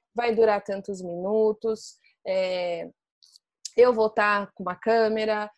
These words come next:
a sessão não é gravada, a não ser que você queira que ela seja gravada e esse material é confidencial.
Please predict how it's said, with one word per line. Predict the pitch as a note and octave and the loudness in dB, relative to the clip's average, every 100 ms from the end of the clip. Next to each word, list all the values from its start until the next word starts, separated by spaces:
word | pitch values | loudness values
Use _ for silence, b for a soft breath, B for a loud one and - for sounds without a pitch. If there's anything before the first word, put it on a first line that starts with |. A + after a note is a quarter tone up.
| _ | _
a | - | -8
sessão | G#3+ A3+ A3+ G3 | -2 -2 0 -2
não | A3 A#3+ | 0 0
é | A3 | 0
gravada, | G3 F#3 G#3 G#3+ G#3+ G3 F#3 | -2 0 0 0 0 -2 -2
a | |
não | F3+ | -4
ser | - G3 | -8 -10
que | F#3 | -10
você | F3+ - E3 | -10 -10 -8
queira | G#3 G#3+ G3+ | -4 -2 -2
que | G3 | -6
ela | F3+ | -10
seja | F3 F#3 F3 | -10 -10 -8
gravada | E3+ E3+ F3+ G3+ G3+ F#3 | -8 -4 -2 -2 -2 -6
e | |
esse | F#3 - F#3 | -6 -10 -12
material | F3 F3+ E3+ E3 E3+ | -10 -8 -6 -4 -4
é | E3+ - | -6 -10
confidencial. | F3 E3+ E3 E3 - E3+ G3+ G#3 G3+ G3+ | -16 -12 -12 -12 -4 0 2 2 0 -2